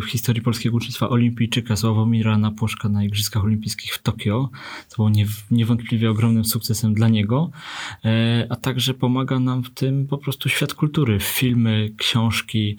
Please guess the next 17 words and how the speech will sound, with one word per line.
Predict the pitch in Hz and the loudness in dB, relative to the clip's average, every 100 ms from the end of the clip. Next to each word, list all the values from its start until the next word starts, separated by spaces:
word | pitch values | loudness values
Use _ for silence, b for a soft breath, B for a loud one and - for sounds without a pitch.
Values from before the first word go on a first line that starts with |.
| B B B | B B B
Wtedy | - 143 143 | -2 2 2
obserwuj-, | 143 131 135 | 0 0 0
gdy | 123 127 | 0 0
wychodzi | 113 139 135 | 2 2 2
jakikolwiek | 127 - 139 131 120 | -4 -2 0 0 0
film | - 143 123 | -2 2 2
do | 110 | 2
kin, | 107 - 107 | 0 0 0
gdzie | 98 113 | 0 2
pojawia | 120 120 | 2 2
się | 117 - | 0 0
element | 120 123 123 | 2 2 4
łucznictwa, | 113 117 - 110 - 139 185 196 B B B | 2 0 -2 -2 -2 -2 -2 -4 B B B
obserwujemy | 131 120 143 135 139 | -4 0 2 2 2
takie | 131 - | 0 0
wzmożone | 120 127 127 139 139 | 0 2 2 2 2
zainteresowanie, | 123 123 120 117 123 120 120 120 117 117 | 2 0 -2 -2 0 2 4 4 2 0